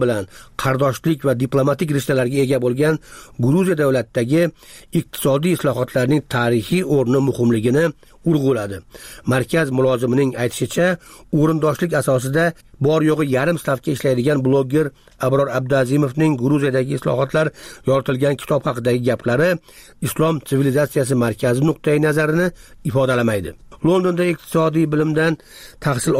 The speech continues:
olgan Rossiyadagi iqtisodiy tahlil instituti xodimi Larisa Burakovaning Gruziya muvaffaqiyatga qanday erishdi kitobi ikki ming o'n birinchi yilda Rossiyadagi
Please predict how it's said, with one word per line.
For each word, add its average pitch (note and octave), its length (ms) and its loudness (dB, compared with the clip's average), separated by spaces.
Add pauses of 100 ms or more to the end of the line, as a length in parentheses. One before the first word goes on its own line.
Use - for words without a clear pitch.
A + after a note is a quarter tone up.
olgan D3 360 2 (120)
Rossiyadagi B2+ 520 0
iqtisodiy C3+ 400 -2
tahlil C3+ 340 0
instituti - 360 -2
xodimi D3 380 2 (440)
Larisa D3 320 0 (100)
Burakovaning D3+ 640 2 (500)
Gruziya D3+ 500 2 (200)
muvaffaqiyatga C3+ 640 -2
qanday D3 300 0 (160)
erishdi D#3 340 0 (100)
kitobi C3+ 380 2 (600)
ikki - 220 -2
ming D3+ 180 0
o'n D3+ 120 2
birinchi C3+ 360 0
yilda C#3 220 0 (200)
Rossiyadagi C#3+ 600 0